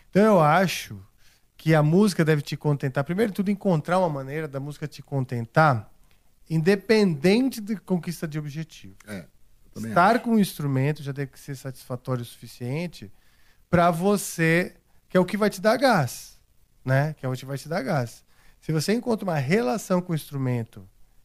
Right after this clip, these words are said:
Speaker 1: que ela é satisfatória, você, como eu falo, comparo muito com o cachorro, né? Que o cachorro tá ali contigo e você cria essa, essa relação, cachorro ou um pet em geral, né?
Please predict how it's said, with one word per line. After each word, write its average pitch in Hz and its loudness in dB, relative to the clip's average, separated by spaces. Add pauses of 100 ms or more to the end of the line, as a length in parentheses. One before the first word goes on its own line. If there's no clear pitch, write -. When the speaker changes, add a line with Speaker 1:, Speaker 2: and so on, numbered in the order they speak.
(140)
Speaker 1:
que 131 -4
ela 131 0
é 127 -4
satisfatória, 143 -2
você, 120 -6
como 156 -6
eu 143 2
falo, 143 -2
comparo 147 0
muito 165 -6
com 190 -6
o - -6
cachorro, 143 -2
né? 127 -8 (640)
Que 123 -2
o 120 -2
cachorro 135 -2
tá - -4
ali 131 -2
contigo 147 -6
e 139 0
você 127 -6
cria 135 -6
essa, 135 -4 (120)
essa 131 -6
relação, 123 -6
cachorro 170 0
ou 135 -2
um 127 -6
pet 123 -6
em 113 -18
geral, 113 -8
né? 117 -18